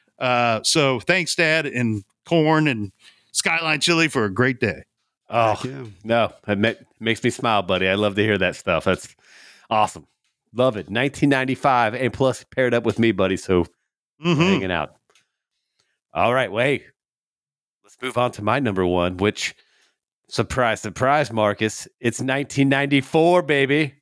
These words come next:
Speaker 3: Oh, yeah. Nineteen ninety-four.
Speaker 2: In nineteen ninety-four, again, so part of it was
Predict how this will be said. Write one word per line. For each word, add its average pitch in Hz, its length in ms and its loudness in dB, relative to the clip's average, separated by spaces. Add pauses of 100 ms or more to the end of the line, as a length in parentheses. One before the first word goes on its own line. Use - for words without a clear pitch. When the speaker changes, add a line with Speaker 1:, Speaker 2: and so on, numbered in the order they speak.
(120)
Speaker 3:
Oh, 311 440 6
yeah. 359 1160 2
Nineteen 226 520 2
ninety-four. 196 720 2 (440)
Speaker 2:
In 143 260 0
nineteen 160 360 0
ninety-four, 156 680 4
again, 123 520 -2 (120)
so 120 360 2 (380)
part 190 240 2
of 165 60 2
it 165 100 2
was 127 320 0